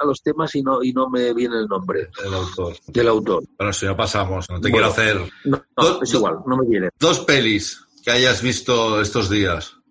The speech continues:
Speaker 2: que se
Speaker 1: Vi
Speaker 2: puedan ver.
Speaker 1: quien, sí, vi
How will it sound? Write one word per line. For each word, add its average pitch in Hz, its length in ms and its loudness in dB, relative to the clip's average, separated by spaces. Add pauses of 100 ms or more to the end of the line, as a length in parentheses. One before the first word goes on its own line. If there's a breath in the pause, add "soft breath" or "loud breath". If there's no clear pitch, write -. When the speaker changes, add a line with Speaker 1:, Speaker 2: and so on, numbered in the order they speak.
(300)
Speaker 2:
que 123 140 0
se 165 80 6
Speaker 1:
Vi 202 60 6
Speaker 2:
puedan 202 240 6
ver. 135 200 4
Speaker 1:
quien, 160 160 2 (500)
sí, 147 500 2
vi 170 240 0